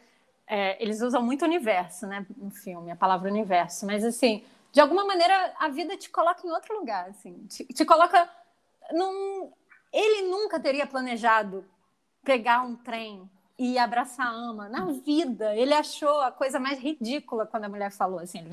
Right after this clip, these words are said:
não, ele não chamou de ridícula, ele teve um respeito, mas ele falou assim, "Maluca,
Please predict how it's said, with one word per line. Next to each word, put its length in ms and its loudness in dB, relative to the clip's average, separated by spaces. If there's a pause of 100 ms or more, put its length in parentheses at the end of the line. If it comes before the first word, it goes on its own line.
não, 280 -4
ele 180 10
não 120 8
chamou 260 6
de 100 2
ridícula, 500 2
ele 100 2
teve 200 0
um 60 2
respeito, 480 -2
mas 140 -4
ele 120 -2
falou 140 -6
assim, 160 -6
"Maluca, 560 2